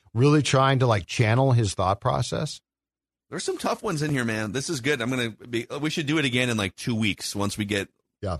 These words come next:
Speaker 2: almost to the end of, like, the, the real training camp portion.
Speaker 1: Yes.
Speaker 2: And end of the joint practices in the first game. So, all right. Thank you guys. If you could click the subscribe button and the like button on the Purple Daily YouTube channel. And if you could give us a five-star rating and a positive review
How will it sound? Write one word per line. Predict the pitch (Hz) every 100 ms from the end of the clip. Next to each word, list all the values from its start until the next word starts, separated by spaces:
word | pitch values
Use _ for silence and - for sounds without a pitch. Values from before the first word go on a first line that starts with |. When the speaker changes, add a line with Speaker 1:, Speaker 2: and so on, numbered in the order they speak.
| -
Speaker 2:
almost | 120 123 -
to |
the | 113 110
end | 113
of, | 98
like, | 101 92
the, | 95 82
the | 98
real | 101 110 104 98
training | - 107 98 98
camp | 101 87 -
portion. | 87 82 82 76 -
Speaker 1:
Yes. | 101 87 - - _
Speaker 2:
And | - 92
end | 101
of | 98
the | 87
joint | 98 95
practices | 87 87 82 87 85 82
in |
the | 82
first | 80 85 -
game. | 90 80
So, | - 78 73 _ _ -
all | 131
right. | 127 -
Thank | - 143 139
you |
guys. | 139 135 127
If | 131
you |
could | 123 143 123
click | - 139
the | 135
subscribe | - 117 - 120 120
button | 127 131 139
and | 120
the | 104
like | 92 113 -
button | 120 135 131
on | 92
the | 101
Purple | - 120 120
Daily | 117 107
YouTube | 98 104 120
channel. | - 131 135 139
And | 113
if | 117
you | 113
could | 117
give | 120
us | 107
a |
five-star | 104 - 107 113 135 117
rating | 98 104 113 117
and | 98
a | 92
positive | - 104 107 117 104
review | 98 87 98 90